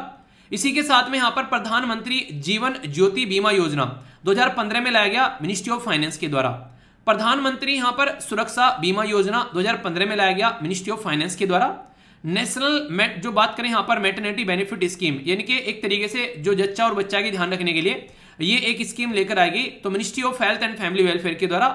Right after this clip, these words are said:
दो हज़ार सोलह में। प्रधानमंत्री उज्ज्वला योजना पीएमयूवाई दो हज़ार छह में, तो Ministry of Petroleum and Natural Gas आप लोगों को देखने को मिलेगी। प्रधानमंत्री गरीब कल्याण योजना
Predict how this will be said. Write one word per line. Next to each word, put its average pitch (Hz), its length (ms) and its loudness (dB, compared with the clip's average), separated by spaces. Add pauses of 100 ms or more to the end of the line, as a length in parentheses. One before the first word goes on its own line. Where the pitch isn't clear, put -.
(120)
दो 160 80 -4
हज़ार 175 220 4
सोलह 147 260 0
में। 131 120 -2 (600)
प्रधानमंत्री 262 640 2
उज्ज्वला 226 360 2
योजना 220 380 0 (260)
पीएमयूवाई 214 1080 0 (120)
दो 175 160 0
हज़ार 190 240 4
छह 160 180 -4
में, 240 220 -8 (280)
तो 202 60 -2
Ministry 240 340 -2
of 277 120 2
Petroleum 240 580 0
and 214 180 -2
Natural 214 300 -2
Gas 196 220 0
आप 175 160 0
लोगों 180 120 0
को 190 80 0
देखने 156 260 0
को 156 80 -4
मिलेगी। 135 300 0 (500)
प्रधानमंत्री 262 640 2 (120)
गरीब 190 380 0
कल्याण 220 280 0
योजना 175 340 2